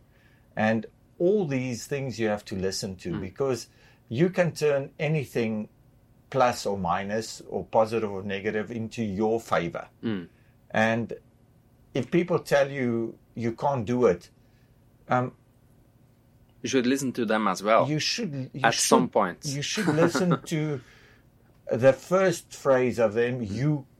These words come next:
Speaker 1: can't do,"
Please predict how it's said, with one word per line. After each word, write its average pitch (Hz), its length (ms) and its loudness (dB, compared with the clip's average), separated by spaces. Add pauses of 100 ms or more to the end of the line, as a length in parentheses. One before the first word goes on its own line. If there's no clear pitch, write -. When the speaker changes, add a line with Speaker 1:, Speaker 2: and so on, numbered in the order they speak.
Speaker 1:
can't 165 600 0 (1600)
do," 147 400 2